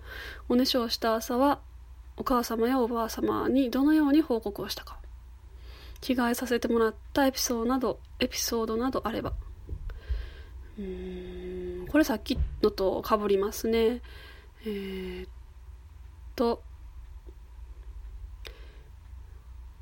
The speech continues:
大体自分で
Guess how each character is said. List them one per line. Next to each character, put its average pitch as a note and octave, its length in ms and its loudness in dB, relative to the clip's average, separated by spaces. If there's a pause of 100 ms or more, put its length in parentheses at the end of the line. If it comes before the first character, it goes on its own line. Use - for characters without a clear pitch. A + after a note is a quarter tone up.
(580)
大 D4+ 280 6
体 F4 340 8
自 C4 280 4
分 B3 400 4
で B3+ 500 4